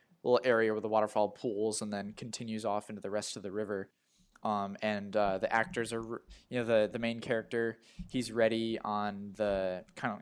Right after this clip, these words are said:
kinda like the bank of this little pool, um,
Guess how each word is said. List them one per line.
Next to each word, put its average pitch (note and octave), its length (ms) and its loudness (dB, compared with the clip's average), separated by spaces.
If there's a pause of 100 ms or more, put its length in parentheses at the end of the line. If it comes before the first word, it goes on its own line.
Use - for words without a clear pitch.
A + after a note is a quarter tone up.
kinda A#2+ 180 -6
like G#2+ 180 -4
the G#2+ 60 -6
bank G2+ 600 -2 (300)
of A2 120 -2
this A2 220 -4
little G2+ 140 -6
pool, G2+ 580 -6 (640)
um, F#2+ 420 -4